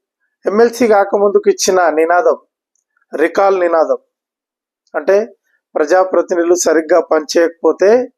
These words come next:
రికాల్ చేయాలి అన్న నినాద-, నినాదాన్ని మళ్ళీ ప్రారంభించాలి నువ్వు.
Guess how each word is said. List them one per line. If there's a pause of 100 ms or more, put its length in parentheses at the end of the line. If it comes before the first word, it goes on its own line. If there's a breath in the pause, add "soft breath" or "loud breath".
(460)
రికాల్
చేయాలి (340)
అన్న
నినాద-,
నినాదాన్ని (600)
మళ్ళీ
ప్రారంభించాలి
నువ్వు.